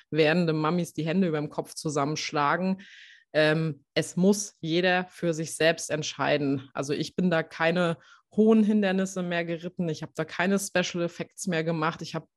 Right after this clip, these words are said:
nur die Dinge gemacht, wo ich genau wusste, dass das funktioniert.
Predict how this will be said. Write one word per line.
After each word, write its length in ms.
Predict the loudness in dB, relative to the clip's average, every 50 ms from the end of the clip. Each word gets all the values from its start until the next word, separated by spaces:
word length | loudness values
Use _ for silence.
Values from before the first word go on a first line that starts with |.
| _ 2
nur 220 | 4 6 6 6
die 280 | 4 2 0 -2 0 2
Dinge 300 | 2 2 2 2 0 -2
gemacht, 340 | -2 -2 -2 -2 -4 -4 -4
wo 120 | -4 -4 -4
ich 140 | -4 -4 -4
genau 520 | -4 -4 -2 0 2 2 2 2 0 -2 -6
wusste, 500 | -10 -6 -4 -2 -2 -4 -4 -4 -4 -2
dass 340 | -2 -2 -2 -4 -6 -10 -14 _ _
das 400 | -2 -2 -2 -2 -6 -12 -14 _ _
funktioniert. 960 | -6 -2 -2 -2 -2 -4 -8 -6 -4 -2 2 4 6 6 6 4 2 0 -8